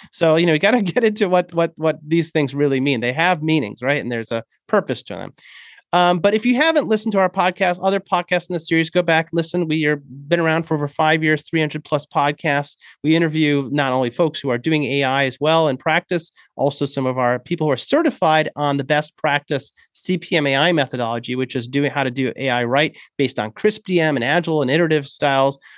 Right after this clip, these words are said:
of doing A I. So you should definitely focus on that. Plus, of course, our use case series and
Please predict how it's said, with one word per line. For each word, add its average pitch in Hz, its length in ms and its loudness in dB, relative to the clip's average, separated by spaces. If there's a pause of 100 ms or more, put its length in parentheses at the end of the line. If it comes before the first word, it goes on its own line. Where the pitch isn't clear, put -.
(160)
of 127 160 0
doing 139 240 2
A 127 160 0
I. 117 240 -2
So 127 460 0
you 156 100 -6
should 143 140 -8
definitely 151 340 0
focus 127 400 -4
on 143 80 -2
that. 214 260 2 (240)
Plus, 202 260 0
of 156 140 -8
course, 131 480 -2
our 117 460 -4
use 135 200 -4
case - 320 -10
series 117 460 -8
and 104 160 -10